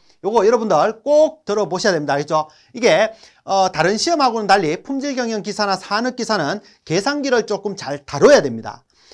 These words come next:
뭐 다른 기능 다 빼고 여러분들이 시험을 보기 위해서 필수적인 내용만 다뤘기 때문에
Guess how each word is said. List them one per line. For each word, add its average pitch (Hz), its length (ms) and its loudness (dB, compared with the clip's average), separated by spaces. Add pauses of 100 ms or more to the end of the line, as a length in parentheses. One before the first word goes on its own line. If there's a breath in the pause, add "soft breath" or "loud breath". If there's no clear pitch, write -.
(100)
뭐 226 140 2
다른 196 280 2
기능 294 240 2
다 180 260 -4
빼고 247 560 4 (120)
여러분들이 214 300 2
시험을 311 600 2
보기 226 240 2
위해서 202 320 0
필수적인 320 680 -4
내용만 196 400 -2
다뤘기 156 380 -2
때문에 185 480 -4